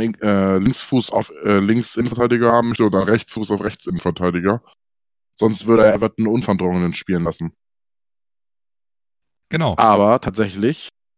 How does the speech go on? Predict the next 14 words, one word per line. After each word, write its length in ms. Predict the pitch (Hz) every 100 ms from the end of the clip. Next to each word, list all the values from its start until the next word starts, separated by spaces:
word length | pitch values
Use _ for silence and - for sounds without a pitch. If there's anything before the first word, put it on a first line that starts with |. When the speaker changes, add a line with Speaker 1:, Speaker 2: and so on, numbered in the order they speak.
| -
Speaker 1:
lässt 260 | 113 104 -
er 100 | 113
wohl, 160 | 120 110
wenn 100 | 95
Everton 360 | 101 107 117
spielt, 300 | - - 135
lieber 240 | 117 131 123
Letchert 340 | 131 - 104
daneben 280 | 90 90 87
spielen, 300 | - 90 85
weil 100 | 87
Letchert 380 | 90 - 95 101
Rechtsfuß 460 | 101 - - -
ist. 260 | 69 -